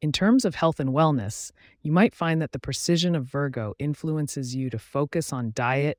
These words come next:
and exercise regimes. Pay attention to the details of your nutritional intake and consider incorporating more whole foods into your regimen. A gentle reminder, while today's energies support meticulous planning,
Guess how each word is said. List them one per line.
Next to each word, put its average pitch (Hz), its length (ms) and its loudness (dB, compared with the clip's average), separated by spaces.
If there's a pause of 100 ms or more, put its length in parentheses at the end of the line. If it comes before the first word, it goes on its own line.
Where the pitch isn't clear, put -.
and 107 180 -8
exercise 107 720 -6
regimes. 110 680 -6 (560)
Pay 196 180 4
attention 196 460 4
to 175 100 -2
the 147 80 -2
details 139 640 0
of 127 100 -6
your 127 120 -2
nutritional 131 600 -2
intake 151 560 -4 (380)
and 143 100 -6
consider 170 440 0
incorporating 139 680 -2
more 143 320 0
whole 170 320 -2
foods 131 520 -6
into 131 200 -4
your 110 120 -4
regimen. 101 460 -8 (680)
A 147 60 -4
gentle 185 340 4
reminder, 156 580 2 (460)
while 139 160 -2
today's 185 480 6
energies 165 480 2
support - 520 -2
meticulous 165 680 0
planning, 117 560 -4